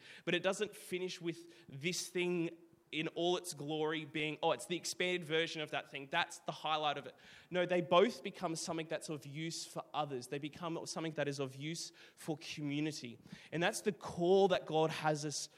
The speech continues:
um, that's the call that he has for us. To be part of this wider community is not to be better versions of ourselves,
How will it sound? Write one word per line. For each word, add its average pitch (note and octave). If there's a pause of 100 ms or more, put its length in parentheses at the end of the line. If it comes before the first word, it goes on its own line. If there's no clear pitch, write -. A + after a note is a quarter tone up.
(280)
um, C3+
that's F3+
the G3+
call G3
that F#3+
he F3
has G3
for E3
us. C3+
To -
be G3
part F3+
of G3
this G3
wider E3+
community D#3+
is D3+
not F#3
to F#3+
be E3+
better D#3+
versions D#3
of C#3
ourselves, C#3